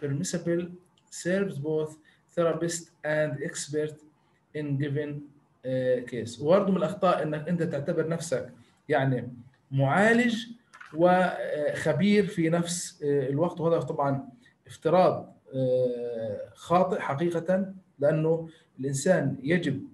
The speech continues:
أن يميز ويفرق بين الأدوار التي ربما تكون متداخلة أو متعارض مع بعضها البعض، إما أن تكون معالج وإما أن تكون خبير في حالة، آه، يعني معينة. Doing so can، آه، constitute،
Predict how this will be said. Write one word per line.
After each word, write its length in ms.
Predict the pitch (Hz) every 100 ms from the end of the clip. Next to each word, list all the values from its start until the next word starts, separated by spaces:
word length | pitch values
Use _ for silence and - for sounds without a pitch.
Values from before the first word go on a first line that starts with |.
| - 147
أن 120 | 147
يميز 540 | 147 156 208 233 196
ويفرق 640 | 165 156 175 185 190 190
بين 200 | 143 156
الأدوار 680 | 147 131 147 180 180 156 151
التي 220 | 156 -
ربما 320 | 147 156 160
تكون 500 | 139 147 170 151 143 139
متداخلة 580 | 135 135 156 170 160 160
أو 200 | 170 185
متعارض 540 | 165 143 143 156 139
مع 120 | 135
بعضها 320 | 135 147 139
البعض، 420 | 135 135 190 202 - - - 190
إما 180 | 180 165
أن 80 | 175
تكون 360 | 143 160 147
معالج 420 | 139 160 165 160
وإما 300 | 147 190 175
أن 100 | 160
تكون 420 | - 139 151 151 143 - _
خبير 360 | - 147 143 143
في 200 | 139 131
حالة، 300 | 139 127 131
آه، 340 | 131 - 135
يعني 460 | 120 127 139 139 135
معينة. 420 | 120 113 98 90 - _ _ _ _ _ _ _ _ _ _ _ _ 123 185
Doing 380 | 226 208 175 - 170
so 200 | 170 165
can، 240 | 165 143 - - - - _ -
آه، 220 | 135 135 147
constitute، 640 | 156 - - 170 196 190